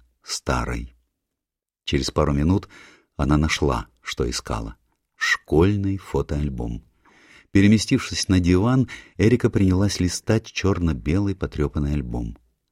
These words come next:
Лица одноклассников. Некоторые обведены кружочками, некоторые замалёваны, признак любви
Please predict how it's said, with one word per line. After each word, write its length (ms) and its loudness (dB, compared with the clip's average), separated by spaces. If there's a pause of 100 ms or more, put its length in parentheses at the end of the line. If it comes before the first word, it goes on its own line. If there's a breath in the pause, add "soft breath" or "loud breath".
(520)
Лица 600 0 (140)
одноклассников. 1000 -2 (600)
Некоторые 500 2
обведены 440 2
кружочками, 880 0 (260 loud breath)
некоторые 540 0
замалёваны, 800 0 (260)
признак 400 0
любви 520 -4